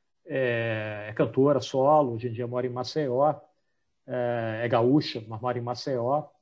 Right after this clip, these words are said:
E aí, é, a gente conversando muito sobre Nick Drake, e a gente decidiu fazer um show sobre Nick Drake.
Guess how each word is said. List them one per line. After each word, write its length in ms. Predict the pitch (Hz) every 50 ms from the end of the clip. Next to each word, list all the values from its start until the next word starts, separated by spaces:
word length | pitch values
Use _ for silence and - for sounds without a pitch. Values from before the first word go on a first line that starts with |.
| _ _ _ _ _ _ _ _ _ _
E 120 | 147 143 151
aí, 380 | 143 135 131 139 151 165 165
é, 520 | 165 170 165 160 156 151 139 - 147 - - _ _ _ _ _ _ _ _
a 80 | - 139
gente 220 | 139 165 156 -
conversando 680 | - 180 165 156 170 165 - - - 170 190 185 165
muito 280 | 143 135 151 160 160 -
sobre 200 | - 156 139 139
Nick 180 | 139 131 - 143
Drake, 380 | 131 123 131 143 156 - -
e 60 | 170
a 40 | 151
gente 220 | 135 165 160 - 151
decidiu 300 | 131 - _ _ _ -
fazer 160 | - 165 160
um 100 | 175 165
show 320 | 165 - - 160 151 147 143
sobre 220 | - 143 127 123
Nick 180 | 123 117 - 120
Drake. 360 | 117 123 113 101 95 -